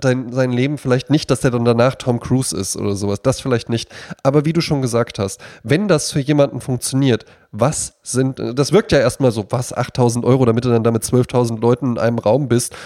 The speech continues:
und ein bisschen rumhopst und sowas, ja. Aber nehmen wir mal an, das ändert dann wirklich dein Leben,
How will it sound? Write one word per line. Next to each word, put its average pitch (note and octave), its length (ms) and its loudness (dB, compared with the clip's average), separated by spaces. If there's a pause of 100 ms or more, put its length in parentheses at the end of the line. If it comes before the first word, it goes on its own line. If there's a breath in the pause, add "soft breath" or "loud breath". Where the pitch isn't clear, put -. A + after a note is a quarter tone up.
und B2+ 160 0
ein - 20 -4
bisschen A#2+ 240 0
rumhopst B2+ 680 0
und A2+ 180 -4
sowas, A#2+ 340 0
ja. A#2 140 0 (400 loud breath)
Aber C3 180 4
nehmen F#3 260 4
wir A3 120 2
mal E3+ 160 2
an, D#3+ 180 0
das C3 140 2
ändert E3+ 480 2
dann C#3+ 180 0
wirklich C#3 260 -4
dein A#2+ 180 0
Leben, G#2+ 360 -4